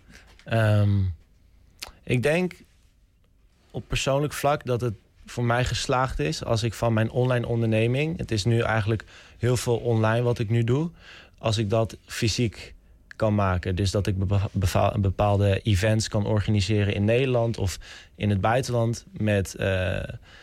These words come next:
met heel veel leuke mensen, j-, jonge, jonge mensen zoals ons, die, eh, wellicht helemaal niet van kunst houden, maar dat ik ze toch weet te bereiken en, eh, in een bepaalde expositie een D J kan plaatsen om kunst,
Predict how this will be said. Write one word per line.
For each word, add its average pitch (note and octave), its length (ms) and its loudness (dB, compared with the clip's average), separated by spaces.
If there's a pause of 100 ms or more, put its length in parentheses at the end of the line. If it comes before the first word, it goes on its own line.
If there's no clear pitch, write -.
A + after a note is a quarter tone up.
(240)
met A2 180 2
heel B2 240 2
veel A#2+ 220 2
leuke A#2+ 260 2
mensen, A#2+ 720 0
j-, - 180 -4
jonge, A2+ 520 2
jonge A2+ 240 2
mensen A2 320 0
zoals A2 300 0
ons, B2+ 340 -2 (460)
die, A2+ 460 2
eh, G#2 640 0
wellicht B2+ 320 0
helemaal B2+ 380 2
niet B2+ 160 0
van A#2+ 120 -6
kunst B2+ 280 -2
houden, C#3+ 440 0 (400)
maar A#2 140 -4
dat B2 180 0
ik B2 80 -4
ze - 160 -8
toch D3 200 0
weet B2+ 240 0
te B2+ 100 -2
bereiken B2 640 0
en, A2 600 2
eh, G#2 80 0 (560)
in B2 200 0
een A#2 80 2
bepaalde A2+ 600 2
expositie A#2 1160 -2
een A2+ 100 2
D B2 220 2
J B2 100 0
kan A2+ 180 0
plaatsen A2+ 500 0
om G#2 400 0
kunst, A2 540 -2